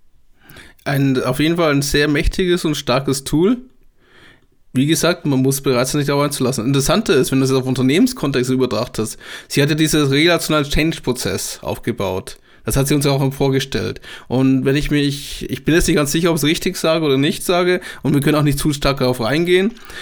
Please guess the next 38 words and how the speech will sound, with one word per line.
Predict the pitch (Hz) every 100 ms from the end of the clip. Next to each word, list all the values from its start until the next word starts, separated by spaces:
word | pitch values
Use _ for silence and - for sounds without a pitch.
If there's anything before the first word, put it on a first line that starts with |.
| -
aber | 127 143
das | 151 -
sind | 160 156
ja | 123
auch, | 151
sie | -
hat | 147
ja | 147
auch |
so | 143
verschiedene | 156 156 139
Schritte | 139 123 113
beschrieben. | 117 - 104 104 101
Und | 202
man | 135
sieht | 139 165
da | 180
sehr | - 180
viel | 196 190
Parallelen | - 151 160
zu | 185
dieses | 139 139 139 139
Selbst, | 135 180 - - 185 - -
diesen, | 175 156
äh, | 107 143 143
dieses | 139 139 131
neue | 135 127
Ego | 131 147 214 208
entwickeln | 196 196 202 - 202
für | 196
sich, | 202 208
diesen | 165 - 143
neuen | 139
Prozess, | 143 127 - 190 -
dieses | - 170
Optimalszenario | - - 110 127 170 - 170 180
zu | 180
leben, | 175 175 185 190